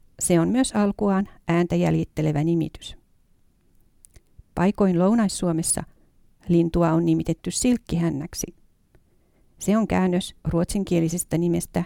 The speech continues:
sidensvans, jossa taas on otettu mallia saksan kielestä, jossa nimitys on Seidenschwanz.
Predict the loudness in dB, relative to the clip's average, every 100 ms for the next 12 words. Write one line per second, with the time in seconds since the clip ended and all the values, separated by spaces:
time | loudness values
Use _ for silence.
0 | -6 -6 -2 0 0 -4 -6 -10 -10 -16
1 | -20 _ _ _ _ _ -6 -4 0 0
2 | 0 0 0 -2 -4 -6 -4 0 2 2
3 | 0 0 0 0 -2 -2 -4 -4 -6 -10
4 | -14 -16 _ _ _ _ -8 -8 -6 -4
5 | -4 -4 -6 -6 -6 -8 -12 _ _ -6
6 | 0 0 0 -2 -6 -8 -10 -12 -20